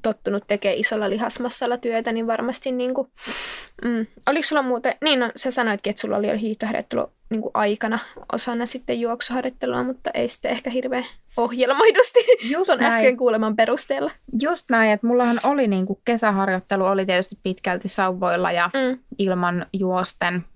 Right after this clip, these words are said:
Speaker 2: ehkä enemmän sauvoilla, mut mä en niin kun tykännyt siitä, eli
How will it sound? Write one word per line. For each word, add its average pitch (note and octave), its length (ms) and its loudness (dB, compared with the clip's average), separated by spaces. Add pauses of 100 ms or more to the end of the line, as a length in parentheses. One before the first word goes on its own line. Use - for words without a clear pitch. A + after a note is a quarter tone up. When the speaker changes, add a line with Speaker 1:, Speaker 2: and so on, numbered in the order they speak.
(200)
Speaker 2:
ehkä - 300 -4
enemmän F#3 320 0
sauvoilla, F3+ 600 0 (680)
mut F3+ 280 0 (400)
mä G3+ 180 2
en G3+ 100 2
niin C4 120 2
kun C4 140 -6 (140)
tykännyt F#3 500 0
siitä, F#3 560 -2 (360)
eli F#3 400 0